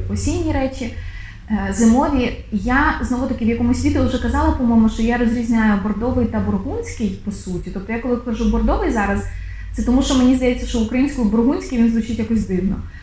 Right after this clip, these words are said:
Але мені, мене цікавить саме той бордовий колір, який трошки в синій, а не той, який трошки в жовтий. І тому,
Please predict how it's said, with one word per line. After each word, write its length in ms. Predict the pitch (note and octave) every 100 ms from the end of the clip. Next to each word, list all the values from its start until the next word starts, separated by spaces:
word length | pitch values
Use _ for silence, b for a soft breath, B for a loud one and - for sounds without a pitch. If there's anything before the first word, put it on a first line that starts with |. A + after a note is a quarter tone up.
| B
Але 160 | G#3 C4
мені, 280 | D4 C#4+ B3
мене 220 | B3 C#4+
цікавить 420 | D4+ D4 D4 C#4
саме 180 | C4 B3
той 180 | C4+ B3+
бордовий 380 | B3 A3+ C4+ C4
колір, 300 | D#4+ D#4+ C4+
який 180 | A#3
трошки 280 | A#3+ C#4 -
в 80 | A3+
синій, 440 | - C#4+ G#4 G4 A3+
а 40 |
не 120 | A#3
той, 120 | A3+ C4
який 180 | A#3
трошки 280 | A3+ A3 -
в 40 | G3
жовтий. 420 | F3+ F3 - - - - - b b b b -
І 120 | A3+
тому, 580 | C4 B3 C#4 D#4 D4